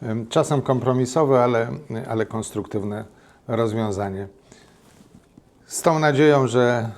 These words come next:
e, będziemy dalej równie skutecznie pracować na rzecz polskich interesów, zostawiam Państwa jeszcze raz życząc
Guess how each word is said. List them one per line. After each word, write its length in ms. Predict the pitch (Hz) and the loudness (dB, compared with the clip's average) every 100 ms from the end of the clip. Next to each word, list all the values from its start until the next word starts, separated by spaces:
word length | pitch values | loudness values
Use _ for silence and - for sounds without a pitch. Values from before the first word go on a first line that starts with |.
| - | -8
e, 320 | 113 113 113 | -4 -2 -2
będziemy 440 | 110 123 110 117 113 | 0 0 2 0 2
dalej 440 | 123 113 107 104 113 | 2 2 2 0 0
równie 380 | 123 123 117 | 2 2 0
skutecznie 580 | 104 - 110 107 110 107 | -4 -6 -4 -4 -4 -6
pracować 600 | 92 101 - 104 95 95 | -4 -6 -4 -4 -4 -6
na 160 | 101 101 | -8 -6
rzecz 400 | 98 98 - - _ - - | -6 -8 -10 -20 _ -20 -6
polskich 420 | 110 104 113 107 | -4 -4 -6 -6
interesów, 600 | 104 104 98 104 104 101 104 - | -6 -4 -4 -4 -6 -6 -10 -12
zostawiam 540 | 104 98 117 113 110 | -10 -6 -4 -4 -4
Państwa 540 | 117 107 - 107 104 | -6 -6 -8 -8 -8
jeszcze 340 | - 107 - 110 | -6 -10 -8 -8
raz 200 | 101 98 | -6 -6
życząc 500 | 110 107 101 95 | -6 -4 -8 -10